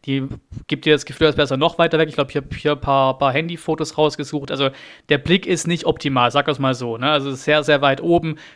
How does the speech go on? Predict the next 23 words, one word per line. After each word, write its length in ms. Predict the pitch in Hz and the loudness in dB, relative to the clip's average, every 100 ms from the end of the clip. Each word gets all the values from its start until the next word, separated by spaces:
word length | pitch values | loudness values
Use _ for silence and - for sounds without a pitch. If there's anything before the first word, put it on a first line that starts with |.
| - | -6
und 120 | 147 | -2
auch 160 | 139 151 | 0 2
eben 280 | 160 151 | 0 0
nicht 300 | 156 156 - _ _ | -4 -6 -16 _ _
in 220 | 165 160 151 | -6 -4 0
der 160 | 147 | 0
Kurve 360 | 143 160 156 151 | 2 0 0 -2
drin. 380 | - 123 117 - _ | -4 -8 -8 -16 _
Ich 60 | - | -6
hab 140 | 127 | 0
ja 100 | 139 | 0
gesehen 400 | 135 131 135 160 | 0 -2 0 0
und 120 | 160 135 | 0 -2
gemerkt, 340 | 135 143 147 | 2 2 0
letzte 240 | 139 - | -6 -6
Saison 200 | 139 143 135 | 0 2 4
war 140 | 139 | 2
ich 180 | 135 - | 0 -6
immer 280 | 156 151 151 | -2 0 0
in 140 | 147 | -2
vierunddreißig 720 | - - 151 147 147 135 135 | -10 0 0 0 -2 -2 -4
D 220 | - 156 175 | -2 0 2
eigentlich, 580 | 175 170 165 170 165 | 2 0 -2 -4 -4